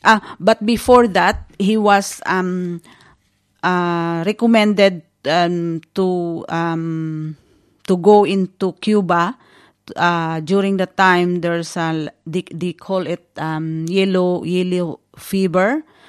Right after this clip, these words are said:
So most of the people there are having, um, are die-, like, maybe like covid, um, a lot of the, the percentage of people dying. So,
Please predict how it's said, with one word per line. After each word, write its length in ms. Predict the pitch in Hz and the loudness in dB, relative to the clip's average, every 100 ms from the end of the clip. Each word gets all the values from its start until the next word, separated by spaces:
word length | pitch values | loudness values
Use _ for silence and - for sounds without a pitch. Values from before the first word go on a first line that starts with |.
| _ | _
So 200 | - 180 | -4 -2
most 340 | 185 202 208 | 0 0 -2
of 100 | 190 | -4
the 100 | 180 | -6
people 380 | - 185 175 175 | -4 -6 -4 -4
there 260 | 175 175 151 | -2 -2 -2
are 80 | |
having, 720 | 156 170 165 170 165 156 151 170 | -4 -6 -4 -2 -2 -4 -8 -10
um, 260 | 156 156 151 | -6 -6 -6
are 240 | - - 147 | -8 -8 -8
die-, 340 | 143 170 - | -4 -2 -2
like, 240 | - 160 - - - _ _ | -4 -8 -8 -16 -20 _ _
maybe 320 | - 165 156 165 | -6 -4 -4 -4
like 240 | 160 156 | -6 -8
covid, 480 | - 180 170 165 151 - | -6 -4 -4 -6 -8 -10
um, 240 | 143 143 - _ _ _ - | -10 -10 -14 _ _ _ -10
a 40 | |
lot 280 | 156 156 - | -8 -8 -6
of 200 | 156 165 | -6 -6
the, 260 | 151 147 147 | -6 -6 -8
the 80 | |
percentage 640 | 147 185 175 170 151 160 156 | -4 -2 -2 -2 -4 -6 -6
of 120 | 151 | -8
people 320 | 170 160 156 | -8 -8 -8
dying. 520 | 151 170 170 160 160 | -6 -6 -4 -4 -4
So, 240 | 160 165 | -6 -8